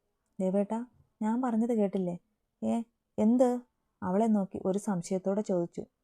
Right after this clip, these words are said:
"ദേവേട്ട എന്ത് ആലോചിച്ച് നിൽക്കുവായിരുന്നു? നമുക്ക് പോകാം. താഴെ അവർ എല്ലാം നമ്മളെ കാത്തിരിക്കുവായിരിക്കും. അതാണ് ഞാൻ ചോദിച്ചത്." "ആ, പോകാം. അതിനു മുന്നേ നമുക്കൊരു ഫോട്ടോ എടുക്കാം."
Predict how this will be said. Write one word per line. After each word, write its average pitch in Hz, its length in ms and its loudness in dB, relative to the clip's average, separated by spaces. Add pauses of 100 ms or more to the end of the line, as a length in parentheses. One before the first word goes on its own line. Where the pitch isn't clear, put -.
(380)
"ദേവേട്ട 220 420 -2
എന്ത് 214 300 2
ആലോചിച്ച് 202 340 0
നിൽക്കുവായിരുന്നു? 180 640 0 (320)
നമുക്ക് 202 300 0
പോകാം. 202 420 0 (520)
താഴെ 202 320 -2
അവർ 214 220 0
എല്ലാം 202 340 0
നമ്മളെ 180 280 -2
കാത്തിരിക്കുവായിരിക്കും. 180 960 0 (140)
അതാണ് 202 320 0
ഞാൻ 208 200 2
ചോദിച്ചത്." 160 500 -2 (840)
"ആ, 202 200 -2
പോകാം. 180 460 0 (280)
അതിനു 196 280 -2
മുന്നേ 220 320 2
നമുക്കൊരു 190 400 -2
ഫോട്ടോ 175 380 0
എടുക്കാം." 156 300 -4